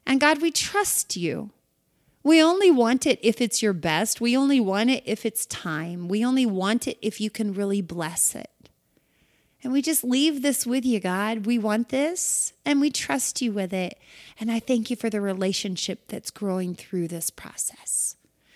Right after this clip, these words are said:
Lord, I pray for the one that might be listening today that doesn't even know what she wants anymore. I pray that you would stir up the desires of her heart today, that you would remind her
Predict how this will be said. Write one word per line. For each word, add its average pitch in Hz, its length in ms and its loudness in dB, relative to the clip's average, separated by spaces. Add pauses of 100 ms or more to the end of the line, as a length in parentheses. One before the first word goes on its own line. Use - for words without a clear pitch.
(200)
Lord, 247 160 4
I 240 80 4
pray 294 260 2
for 285 160 0
the 262 100 2
one 240 220 2
that - 140 0
might 226 180 -2
be 233 100 -2
listening 226 460 0
today 214 300 0
that 190 140 -4
doesn't 214 260 -2
even 185 240 -4
know 196 160 -2
what 196 160 -6
she - 180 -6
wants 190 420 -10
anymore. 208 500 -10 (1000)
I 240 60 -10
pray 233 240 -2
that 202 220 -2
you 220 60 0
would 180 140 -2
stir - 500 0
up 175 220 -6
the 196 80 -8
desires 170 720 -4
of 185 120 -12
her 196 120 -10
heart 180 420 -10
today, 208 580 -14 (600)
that - 220 -4
you 226 80 0
would 208 100 0
remind 180 840 -2
her - 380 -14